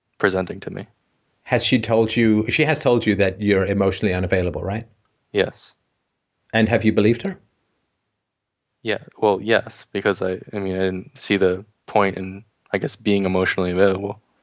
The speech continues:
Speaker 2: Hmm? I'm sorry, I didn't quite understand that. So she said,
Speaker 1: I
Speaker 2: "William, you're emotionally unavailable," and what did you say?
Speaker 1: Well, I, I agreed with her, but I, I said that, um,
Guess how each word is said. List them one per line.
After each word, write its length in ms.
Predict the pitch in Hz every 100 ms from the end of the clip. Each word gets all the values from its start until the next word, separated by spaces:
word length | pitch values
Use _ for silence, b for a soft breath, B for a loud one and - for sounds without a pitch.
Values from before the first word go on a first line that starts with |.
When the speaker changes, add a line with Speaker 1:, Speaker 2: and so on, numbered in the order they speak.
| _ _ _ _ _ _ _ _ _ _ _ _ _ _ _ _
Speaker 2:
Hmm? 180 | 123 202 214 -
I'm 100 | 123
sorry, 180 | 110 101
I 20 |
didn't 100 | 98
quite 120 | 95 101
understand 380 | 95 - 95
that. 240 | 92 - -
So 140 | 127
she 160 | 117 165
said, 360 | 160 127 110 107
Speaker 1:
I 100 | _ _ _
Speaker 2:
"William, 240 | 131 123 113
you're 140 | 110
emotionally 420 | 107 110 104 110
unavailable," 560 | 98 98 107 104 95 98
and 80 | 95
what 140 | 98
did 140 | 87
you 80 | 104
say? 260 | 98 - - _ _ _ _ _ _ _ _ _ _ _ _ _ _ _ -
Speaker 1:
Well, 160 | 110
I, 120 | 98 98
I 180 | 92
agreed 320 | 95 95 107 135
with 120 | -
her, 120 | 98
but 180 | 95 92 92 92
I, 60 | 95
I 40 |
said 280 | 95 104 98
that, 320 | 95 92 151 b b b b b _ _
um, 460 | 110 92 92 92 95